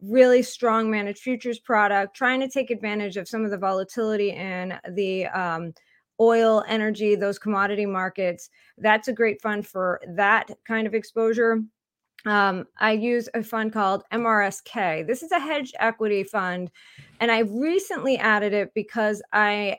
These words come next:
believe that while we're gonna have some volatility and some down days on the market, the overall trend will be up, uh, because I think more and more it's becoming apparent that the economy is much more resilient than many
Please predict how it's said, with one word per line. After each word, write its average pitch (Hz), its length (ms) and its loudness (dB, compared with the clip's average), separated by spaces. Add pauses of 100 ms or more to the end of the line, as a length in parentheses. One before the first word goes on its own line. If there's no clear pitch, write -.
(160)
believe 285 680 0
that 247 280 2 (380)
while 262 320 10
we're 254 100 4
gonna 285 240 -2
have 311 220 -2
some 285 160 -6
volatility 233 680 4
and 220 200 -2
some 214 140 -4
down 202 240 -2
days 214 200 -2
on 208 120 -4
the 202 80 -4
market, 196 360 -2
the 202 120 -10
overall 247 480 4
trend 196 320 -6
will 190 100 -2
be 185 180 -6 (100)
up, 175 360 -4 (380)
uh, 196 200 4
because 202 280 -2
I 214 80 0
think 226 260 -2 (220)
more 240 360 4
and 247 120 2
more 202 460 0 (200)
it's 208 140 -6
becoming 220 400 -2
apparent 196 640 -4
that 185 420 0 (260)
the 220 100 2
economy 220 600 0
is 196 160 -4
much 208 320 -4
more 196 200 -2
resilient 185 560 -4
than 180 220 -4
many 196 440 -4